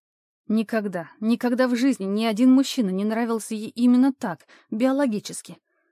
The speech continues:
Это всегда был осознанный выбор. Результат размышлений, помноженный на личную симпатию. Так происходило и в школе, и в институте. Вася Судаков нравился ей, потому что лучше всех играл в футбол, и когда она пошла с ним в кино, все мальчишки ее резко зауважали.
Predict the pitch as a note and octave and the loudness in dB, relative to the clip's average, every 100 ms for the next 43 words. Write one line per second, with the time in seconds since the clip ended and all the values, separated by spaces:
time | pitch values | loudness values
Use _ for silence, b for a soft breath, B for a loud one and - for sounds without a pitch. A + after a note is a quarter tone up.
0 | _ D4+ A#3 - G#3 G#3 G#3+ G3 F#3+ - | _ -6 -4 -4 -4 -2 -2 -2 -4 -4
1 | G#3 A3+ A3 G#3 G#3 G3 E3 - _ _ | -4 -2 -2 -4 -4 -6 -8 -18 _ _
2 | _ B3 A3+ G#3+ G#3 B3 G3+ G3 G3+ G3+ | _ -2 0 0 -2 -4 -4 -4 -4 -4
3 | A#3+ C#4 A#3 F3 F#3+ G3 A#3 A3 G3+ G3 | 0 2 2 0 -4 0 0 0 -4 -4
4 | F#3+ G#3 - F#3+ G3 A3+ A3 F3+ - - | -4 -6 -6 -8 -6 -6 -6 -8 -8 -20
5 | _ _ _ _ _ D4+ - C4 - G3+ | _ _ _ _ _ -6 -2 -4 -2 -6
6 | F#3+ F#3+ F#3 G3 F3+ - - B3+ A3 F#3+ | -4 -4 -4 -8 -8 -10 -2 0 0 -4
7 | F#3+ G3 F#3+ G3+ F#3+ A3+ B3+ G3 - _ | -6 -6 -6 -8 -6 -6 -6 -8 -14 _
8 | _ _ _ A3 A#3 - A3 A3+ G#3+ - | _ _ _ -4 -2 -4 -8 -4 -2 -2
9 | C#4 G3+ F#3+ F#3+ F#3 - G3+ G3+ G#3 G#3 | -4 -2 -2 -2 -4 -6 -10 -8 -6 -4
10 | G#3 G#3 G3+ G#3+ B3 G3 - A3+ G#3+ F3+ | -4 -4 -4 -4 -4 -6 -4 -4 -4 -2
11 | A3 A#3 G#3 E3+ F3+ F#3 - b b _ | -2 -2 -6 -8 -8 -8 -12 b b _
12 | B3 A3+ A3+ A3 A3 A3 - G#3+ A#3 G#3+ | -4 0 2 2 0 -4 -4 -4 -4 -6
13 | - A3+ A#3+ C#4 - C#4+ - - B3+ - | -6 -2 0 0 -2 -4 -4 -4 -6 -6
14 | F#3 F3+ F3 A3+ - G#3+ A3 G#3+ A#3+ F3 | -8 -6 -6 -6 -6 -6 -6 -4 -4 -6
15 | D3+ | -10